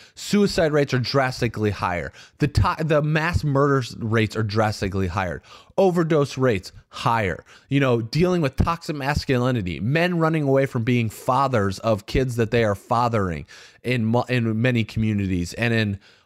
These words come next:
all over the United States, right? Not showing up to support their, their women during this process, or attacking or getting in fights.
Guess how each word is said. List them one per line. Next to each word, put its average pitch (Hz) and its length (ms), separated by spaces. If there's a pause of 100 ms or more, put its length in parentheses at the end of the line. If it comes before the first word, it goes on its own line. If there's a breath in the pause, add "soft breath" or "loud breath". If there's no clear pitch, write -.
(140 soft breath)
all 131 240
over 117 240
the 107 120
United 98 420
States, - 320
right? 110 260 (760)
Not 135 320
showing 131 420
up 113 180
to 117 200
support 110 500
their, 104 300
their 107 260
women 101 640
during 92 260
this 87 120
process, 90 560 (240 loud breath)
or 123 160
attacking 120 580
or 95 120
getting 120 240
in 113 100
fights. - 520